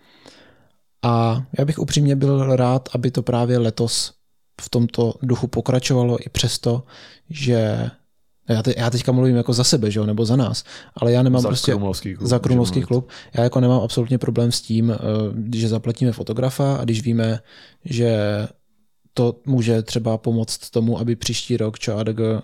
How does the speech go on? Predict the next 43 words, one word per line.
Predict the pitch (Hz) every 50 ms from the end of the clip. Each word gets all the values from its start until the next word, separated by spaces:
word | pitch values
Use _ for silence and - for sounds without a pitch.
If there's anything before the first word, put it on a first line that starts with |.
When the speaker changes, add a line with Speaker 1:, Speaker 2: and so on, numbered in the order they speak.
| -
Speaker 1:
měla | - 120 113 110 110 107 107 104 -
dalšího | - 113 104 110 107 - 156 143
sponzora | - - 143 139 135 131 131 123
třeba, | - - 120 120
nebo | 120 117 113 117
díky | 117 117 113 - 123
tady | - 107 98 107
tomu | - 113 110 107
je | 107
našla, | 110 120 - - 127 131 131 - - - - - - _ -
tak | - 208 -
prostě | 214 185 - - 180
jim | 156 147
ty | 135 143 127
fotky | - - - - - -
odeslat, | - 117 123 120 - - 123 117 -
ať | - 120
si | - - 131
je | 117
taky | - 117 - -
prezentujou. | - 123 123 113 120 117 - 113 113 110 120 131 127 147 160
Nemám | - 139 131 131 143 139 127 123
s | -
tím | - 123
prostě | 120 - - - 117
problém. | - - 123 120 117 120 127 - -
Speaker 2:
Ono | - 113 113 110 110 - _ -
přesně | - - 110 101 - 110 104
by | 98 101
to | 95 104
asi | 95 95 - 104
muselo | 98 95 - 98 98 95
být | 98 98 - -
tak, | - - 95 90 92
že | 98 101 95 92 92 90 - _ _ _ _ _ -
ten | - 92
fotograf | - - - 104 98 98 95 98
ty | - 104 101
fotky | 92 - - 92 - - 104
bude | 95 95 92 98
dávat | 92 92 92 90 92 95 - -
na, | 95 95 95 95 90 82 - _ _ - - - - - - - -
eh, | 95